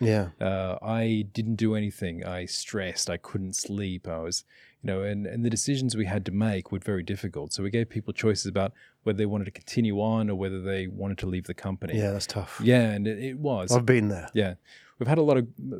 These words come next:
Speaker 2: great loyalty from everyone,
Speaker 1: Mm.
Speaker 2: and I love everyone who's actually worked at the company.
Speaker 1: Mm.
Speaker 2: They've all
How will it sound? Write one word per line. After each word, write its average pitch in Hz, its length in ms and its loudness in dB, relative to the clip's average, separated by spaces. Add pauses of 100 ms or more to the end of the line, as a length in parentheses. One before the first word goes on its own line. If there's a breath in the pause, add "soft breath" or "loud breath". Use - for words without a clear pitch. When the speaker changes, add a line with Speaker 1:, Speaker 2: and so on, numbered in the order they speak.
(220)
Speaker 2:
great 156 220 4
loyalty 127 340 4
from 107 180 0
everyone, 107 340 2
Speaker 1:
Mm. 98 80 2
Speaker 2:
and 101 120 0
I 101 60 0
love 117 260 4
everyone 107 320 2
who's 98 160 -2
actually 95 240 -2
worked 95 200 -2
at - 40 -20
the - 80 -10
company. 117 320 2
Speaker 1:
Mm. 98 40 2
Speaker 2:
They've 95 100 -2
all 101 180 0